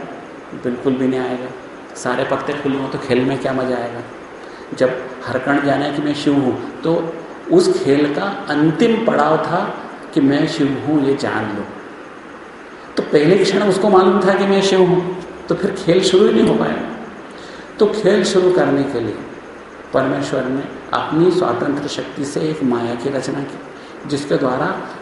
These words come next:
हर कण भ्रमित हो गया। उसको लगा मैं तो रेत का कण हूँ,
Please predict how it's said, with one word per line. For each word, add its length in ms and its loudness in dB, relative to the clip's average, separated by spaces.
हर 120 -2
कण 280 2
भ्रमित 380 4
हो 100 4
गया। 140 -2
उसको 240 -6
लगा 200 0
मैं 180 2
तो 100 0
रेत 280 2
का 80 0
कण 220 -4
हूँ, 200 -4